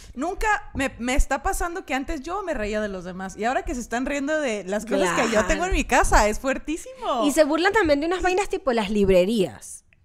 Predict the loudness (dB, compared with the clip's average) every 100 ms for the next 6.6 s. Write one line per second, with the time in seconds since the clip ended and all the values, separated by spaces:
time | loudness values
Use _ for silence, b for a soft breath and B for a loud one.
0 | _ -6 -2 0 0 -2 2 2 2 0
1 | 2 2 2 0 0 -4 -12 -14 -6 -2
2 | 2 6 6 8 6 4 0 -2 -4 -6
3 | -8 -16 -6 -4 -2 -4 -4 -4 -6 -12
4 | -14 -18 -20 _ -20 B B -6 -4 -4
5 | -4 -6 -4 -4 -2 0 -2 -4 -8 -8
6 | -10 -10 -10 -12 -14 -18